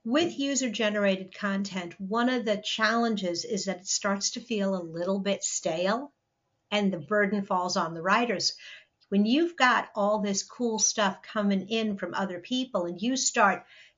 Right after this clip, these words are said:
peppering that in your automated responses. "Hey, have you tried our new software product? Here's what Mary said. Did you know that companies can use this product for this? Here are two case studies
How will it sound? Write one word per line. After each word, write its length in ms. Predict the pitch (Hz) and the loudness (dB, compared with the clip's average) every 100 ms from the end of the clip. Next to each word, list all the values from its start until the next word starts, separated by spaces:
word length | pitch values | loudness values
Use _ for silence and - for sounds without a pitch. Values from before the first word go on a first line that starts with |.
| _ | _
peppering 720 | - 220 233 254 233 208 196 190 | -2 2 4 4 2 4 2 4
that 400 | 190 180 151 - _ | 4 4 -2 -10 _
in 380 | 247 247 240 214 | 6 8 8 6
your 440 | 196 185 190 185 - - _ _ _ _ - | 2 2 2 2 -2 -12 _ _ _ _ 2
automated 580 | 226 233 220 208 202 190 | 6 6 6 4 2 -2
responses. 600 | - 226 202 196 151 - - | -2 2 2 0 -6 -8 -10
"Hey, 220 | - 415 339 | -2 2 2
have 160 | 247 | 2
you 80 | 240 | 0
tried 300 | - 262 311 | 0 2 4
our 100 | 311 | 4
new 120 | 285 | 4
software 500 | - 262 262 262 269 | 2 4 2 0 -4
product? 640 | 247 226 185 180 185 180 - - - | -2 2 2 2 0 -2 -12 -20 -2
Here's 380 | 311 359 370 | 2 2 2
what 280 | 247 240 240 | 4 4 4
Mary 460 | 254 302 349 175 143 | 4 4 2 0 -2
said. 420 | - - 131 196 _ _ _ _ _ _ | -2 -2 -6 -10 _ _ _ _ _ _
Did 260 | 311 349 - | 2 4 4
you 300 | 320 302 277 | 2 2 0
know 420 | 285 320 311 185 | 0 2 2 2
that 240 | 208 202 - | 0 -2 -2
companies 440 | 262 262 277 262 | -2 0 0 -2
can 180 | - 240 | -2 -2
use 400 | 247 277 240 190 | 0 0 -2 2
this 200 | 240 - | 2 2
product 520 | - 233 226 220 - | -2 0 2 0 -2
for 80 | 226 | 2
this? 400 | 294 262 - - - | 4 4 0 -10 -10
Here 280 | 349 403 | -4 -4
are 60 | 392 | -4
two 280 | - 349 339 | -2 0 0
case 380 | 285 349 359 - | -2 -2 -2 -2
studies 600 | 214 175 165 143 - | -2 -4 -8 -8 -8